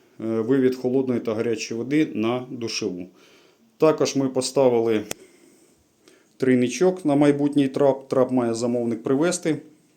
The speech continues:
з хвилини на хвилину. Так, е, що далі? Е, ось ця частина, ось бачимо лінію, зона трапа буде, вона буде на постаменті,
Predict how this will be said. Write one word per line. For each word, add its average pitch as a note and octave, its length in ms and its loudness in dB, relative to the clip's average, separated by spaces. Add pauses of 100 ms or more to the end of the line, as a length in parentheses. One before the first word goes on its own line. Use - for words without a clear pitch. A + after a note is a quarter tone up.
(800)
з - 80 -10
хвилини C#3 360 0
на B2+ 100 0
хвилину. B2+ 500 0 (640)
Так, D#3+ 400 2 (300)
е, A#2 340 -2
що D3 340 4
далі? A#2+ 360 4 (640)
Е, A2 340 0
ось C#3 200 -4
ця D3+ 200 6
частина, B2+ 640 2 (360)
ось A#2 160 -8
бачимо B2 460 0
лінію, A#2 280 0
зона B2+ 340 2
трапа D#3+ 400 2
буде, C3 240 0
вона B2+ 240 2
буде A#2+ 260 -2
на A#2 120 0
постаменті, D#3+ 800 0